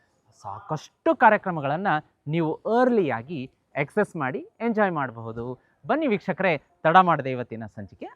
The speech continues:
ಆರಂಭ ಮಾಡೋಣ. ಇವತ್ತಿನ ವಿಷಯ ವಸ್ತು ಏನಪ್ಪ ಅಂದ್ರೆ, already ನೀವು ಥಂಬ್‌ನೇಲ್ ನೋಡಿ, ಟೈಟಲ್ ನೋಡಿ ತಿಳ್ಕೊಂಡಿರ್ತೀರ, ಕಾಳುಮೆಣಸು. ಹೌದು, ನಿಮ್ಮಲ್ಲಿ, ಆ, ಸ-, ಸ-, ಸರ್ವೇ ಸಾಧಾರಣವಾಗಿ ನಾನೊಂದು ಕ್ವಶನ್ ಕೇಳ್ತೀನಿ. ಈ ಕಾಳುಮೆಣಸನ್ನ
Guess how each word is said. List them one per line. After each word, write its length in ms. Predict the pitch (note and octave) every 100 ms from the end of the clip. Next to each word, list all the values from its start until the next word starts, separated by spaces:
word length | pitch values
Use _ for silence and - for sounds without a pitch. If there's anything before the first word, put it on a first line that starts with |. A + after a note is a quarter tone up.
| D#3+
ಆರಂಭ 260 | E3 B2
ಮಾಡೋಣ. 300 | F2+ E2 - _ _ _ _ _ _ _ _ _ -
ಇವತ್ತಿನ 360 | D3 F3 G3+ G3
ವಿಷಯ 260 | E3+ -
ವಸ್ತು 300 | F#3+ D#3+ -
ಏನಪ್ಪ 280 | D#3+ C#3+ -
ಅಂದ್ರೆ, 320 | B2+ C3+ C3
already 240 | B2+ C#3+ A3
ನೀವು 140 | B3
ಥಂಬ್‌ನೇಲ್ 380 | A#3+ G3 F#3+ F#3+
ನೋಡಿ, 340 | E3+ D#3+ F#3 - _ _
ಟೈಟಲ್ 260 | E3+ E3 C#3
ನೋಡಿ 180 | C3
ತಿಳ್ಕೊಂಡಿರ್ತೀರ, 640 | A3 G#3 D#3 C3+ A2 - G2+
ಕಾಳುಮೆಣಸು. 800 | - D#3 E3 D3 B2 G#2+ - G#2+
ಹೌದು, 280 | G2+ G#2 - _ _ _ _ _ _ _ -
ನಿಮ್ಮಲ್ಲಿ, 600 | C4+ D#4+ D#4 D#3 F3 D#4
ಆ, 340 | - G3+ G#3
ಸ-, 360 | G#3 - G3+ F#3 -
ಸ-, 240 | G3+ C#3+
ಸರ್ವೇ 200 | A3 A#3+
ಸಾಧಾರಣವಾಗಿ 540 | C4+ A#3 G#3+ G3+ F#3 D#4
ನಾನೊಂದು 240 | C#4 G3
ಕ್ವಶನ್ 360 | - E3+ - E3
ಕೇಳ್ತೀನಿ. 420 | B2+ A2+ - G#2 _ _ _ _ -
ಈ 120 | A#3
ಕಾಳುಮೆಣಸನ್ನ 1000 | - G#3 F#3+ D4 F4+ D4 G#3+ - D3+